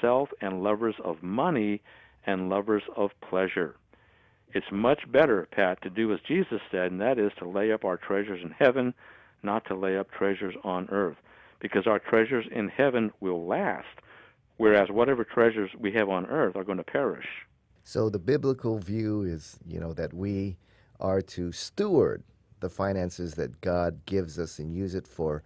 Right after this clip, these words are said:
Speaker 2: His service, not for our own wealth building and to seek wealth in and of, you know, as an end in and of itself.
Speaker 1: Well, that's right. I mean, uh,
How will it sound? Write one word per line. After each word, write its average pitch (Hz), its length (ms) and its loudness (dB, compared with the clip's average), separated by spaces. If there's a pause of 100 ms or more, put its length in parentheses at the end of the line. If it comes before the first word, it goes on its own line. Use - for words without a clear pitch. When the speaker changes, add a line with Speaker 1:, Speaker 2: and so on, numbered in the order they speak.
(140)
Speaker 2:
His 143 260 -2
service, 80 680 -4 (320)
not 98 320 0
for 90 260 0
our 90 160 0
own 90 300 -4
wealth 92 320 0
building 90 360 0
and 78 120 -6
to 80 100 -12
seek 85 340 -8
wealth 87 280 0
in 95 160 -2
and 85 180 -4 (340)
of, 87 200 -2 (200)
you 95 120 -4
know, 69 100 -4
as 85 180 -2
an 95 100 -4
end 101 300 0
in 90 140 -4
and 85 140 -2
of 78 120 -4
itself. 78 600 -4 (500)
Speaker 1:
Well, 113 260 4
that's 113 240 -2
right. 90 340 -2
I 101 80 -6
mean, 95 340 -6
uh, 101 100 -6